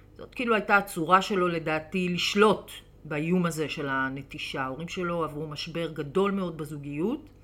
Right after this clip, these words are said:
במהלך ההיריון איתו. אבא כבר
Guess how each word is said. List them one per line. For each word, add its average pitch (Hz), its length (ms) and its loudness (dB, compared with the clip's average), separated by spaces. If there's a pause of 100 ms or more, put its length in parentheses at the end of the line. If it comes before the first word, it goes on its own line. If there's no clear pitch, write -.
(540)
במהלך 131 600 0
ההיריון 139 500 -6
איתו. 143 520 -6 (240)
אבא 156 220 0
כבר 135 200 -6